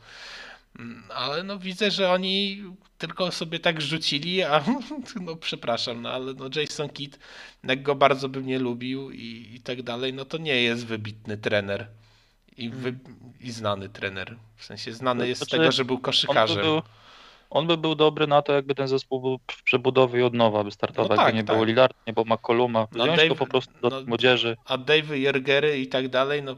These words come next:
Speaker 1: sorry bardzo, to
Speaker 2: E, ostatnio, ostatnio nie słuchałem niestety, ale widziałem tak jakby tweet Woja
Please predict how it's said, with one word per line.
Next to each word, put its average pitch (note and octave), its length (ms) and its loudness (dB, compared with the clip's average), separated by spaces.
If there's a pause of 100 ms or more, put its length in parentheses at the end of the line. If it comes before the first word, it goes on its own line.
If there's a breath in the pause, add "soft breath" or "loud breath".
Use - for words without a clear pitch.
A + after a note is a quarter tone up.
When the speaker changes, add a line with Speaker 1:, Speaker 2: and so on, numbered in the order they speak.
Speaker 1:
sorry G#2+ 440 -4
bardzo, G2+ 400 -8
to - 160 -18 (840)
Speaker 2:
E, A#2+ 300 4
ostatnio, C#3 640 2
ostatnio C#3+ 400 -2
nie C#3 120 -4
słuchałem C3+ 460 2
niestety, C3 400 -8
ale B2+ 180 -2
widziałem C3 600 -2 (440)
tak B2 120 -6
jakby B2+ 240 -2
tweet - 420 -10
Woja C3+ 500 6